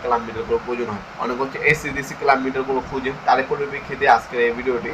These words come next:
আমাদের কাছে এসি ডিসি ক্লাম মিটার কিন্তু পাওয়া যায়। ইউনিটি কোম্পানি আছে, ইউনিটি কোম্পানি নিলে দাম পড়বে চার হাজার পাঁচশো টাকা, আর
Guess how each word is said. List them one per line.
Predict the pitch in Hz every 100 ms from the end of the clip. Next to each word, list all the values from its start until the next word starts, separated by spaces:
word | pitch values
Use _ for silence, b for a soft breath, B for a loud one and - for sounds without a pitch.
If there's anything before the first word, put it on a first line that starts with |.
| -
আমাদের | 110 113 117
কাছে | 120 151
এসি | 131 135
ডিসি | 127 127 -
ক্লাম | 131 120
মিটার | 113 113 117
কিন্তু | 117 -
পাওয়া | 120 113
যায়। | 92 95 - B B B
ইউনিটি | 143 147 151
কোম্পানি | 156 156 156 156 156
আছে, | 147 175
ইউনিটি | 151 135 135
কোম্পানি | 135 135 135 135
নিলে | 135 147
দাম | 147 127 123
পড়বে | 117 117
চার | 113
হাজার | 117 117
পাঁচশো | 123 - 139
টাকা, | 135 160
আর | 135